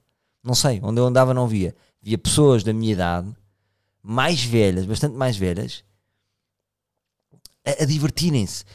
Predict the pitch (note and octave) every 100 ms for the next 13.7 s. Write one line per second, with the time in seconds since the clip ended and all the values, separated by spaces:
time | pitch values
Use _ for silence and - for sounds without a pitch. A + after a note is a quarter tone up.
0 | - A2 B2+ C#3+ - C3+ B2+ A#2 - B2
1 | A2 A#2 A2+ - F#2+ F2 F#2+ - - A2
2 | G#2+ G2+ F#2+ - G#2+ A2 G#2 B2 A#2 -
3 | B2+ - - - - - D3 D#3 C#3+ D3
4 | C3 B2+ B2 A2 G2 G#2+ - B2 A#2 -
5 | A2+ G#2+ A#2+ A#2+ B2 - _ _ _ _
6 | _ - - _ - A#2 A#2 A#2 G#2+ A#2+
7 | A#2 B2+ B2+ B2+ A#2+ F#2+ F#2 - - _
8 | _ _ _ _ _ _ _ _ _ _
9 | _ _ _ _ _ _ _ _ _ _
10 | _ - B2 G#2 G2+ G#2+ - A#2+ B2+ D#3+
11 | D#3 C#3+ D#3 C#3 - F3 D3+ D#3 D3 D#3
12 | D3 C#3 B2+ A#2+ C#3+ B2 G2 _ _ _
13 | _ _ - A#2 C3+ - C#3+